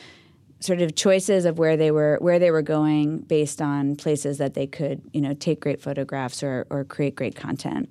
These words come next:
And so we made this event. It was free and open to the public the first year, and we really tried to design it in this way where it would be,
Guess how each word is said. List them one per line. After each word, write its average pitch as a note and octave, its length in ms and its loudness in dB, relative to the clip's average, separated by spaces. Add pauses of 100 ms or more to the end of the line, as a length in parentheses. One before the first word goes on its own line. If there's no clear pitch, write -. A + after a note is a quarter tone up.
And D#3+ 160 2
so D3+ 460 2 (400)
we D3+ 460 2
made E3 220 4
this E3 140 0
event. D#3 220 2
It D3 60 4
was D3 120 -2
free D#3+ 220 2
and D3+ 100 2
open C#3+ 260 0
to D3+ 100 -8
the D3+ 80 -2
public D3 320 -4
the D3 100 -4
first D3 320 -4
year, D3 140 0
and C#3+ 80 2
we D3+ 100 4
really D#3 300 2
tried D3 260 0
to D3+ 100 -2
design D3 440 0
it D3 180 0
in D3 160 2
this D3+ 240 0
way G3+ 220 4
where D#3 260 4
it D3 140 0
would D3 200 0
be, D3 380 0